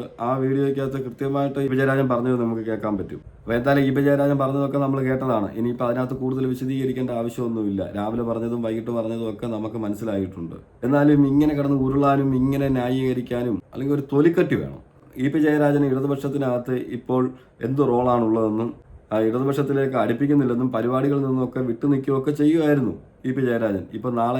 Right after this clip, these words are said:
എന്തായാലും പാലക്കാട്ടേക്ക് എഴുന്നള്ളിക്കുന്നുണ്ട്. ഈ ജയ-, വി ജയരാജൻ പറഞ്ഞത് ഇവിടെ ഒന്നും സംഭവിച്ചിട്ടില്ലെന്നാ. ഒന്നും സംഭവിച്ചിട്ടില്ലെങ്കിൽ നാളെ പാലക്കാട് കൊണ്ടുപോകേണ്ട ആവശ്യമില്ലല്ലോ. അപ്പം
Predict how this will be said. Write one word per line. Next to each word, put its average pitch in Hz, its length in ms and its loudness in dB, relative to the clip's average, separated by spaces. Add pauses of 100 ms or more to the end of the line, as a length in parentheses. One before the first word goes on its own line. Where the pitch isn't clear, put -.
എന്തായാലും 123 420 -2
പാലക്കാട്ടേക്ക് 120 760 -4 (180)
എഴുന്നള്ളിക്കുന്നുണ്ട്. 110 640 -2 (280)
ഈ 113 40 0 (100)
ജയ-, 113 260 2
വി 123 180 0
ജയരാജൻ 143 420 4
പറഞ്ഞത് 139 420 0
ഇവിടെ 135 140 -2
ഒന്നും 151 260 2
സംഭവിച്ചിട്ടില്ലെന്നാ. 127 680 0 (200)
ഒന്നും 120 160 0
സംഭവിച്ചിട്ടില്ലെങ്കിൽ 135 580 0
നാളെ 131 280 0
പാലക്കാട് 135 420 -2
കൊണ്ടുപോകേണ്ട 131 340 -2
ആവശ്യമില്ലല്ലോ. 120 640 -4 (360)
അപ്പം 117 200 -4